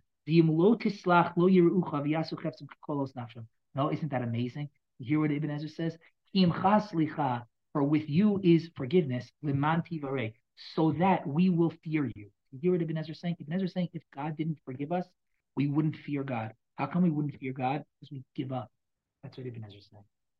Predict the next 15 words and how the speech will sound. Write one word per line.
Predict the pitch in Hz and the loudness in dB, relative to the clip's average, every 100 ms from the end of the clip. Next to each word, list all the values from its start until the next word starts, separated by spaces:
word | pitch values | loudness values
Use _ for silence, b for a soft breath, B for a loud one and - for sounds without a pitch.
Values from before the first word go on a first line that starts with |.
| _ | _
I | 156 151 - - | 4 4 4 0
feel | 226 | 2
like | 214 196 | 4 4
I | 156 | 2
did | 185 185 | 2 -2
something | 185 175 151 | -2 -2 -2
wrong. | 139 117 120 127 _ _ | -2 -2 -2 -4 _ _
I | 147 - | -10 -6
feel | 202 196 | 0 2
like | 196 | 4
I | 180 | 4
have | 180 151 | 4 4
no | 170 | 4
way | 175 170 | 4 4
back. | 160 170 - | 4 0 -2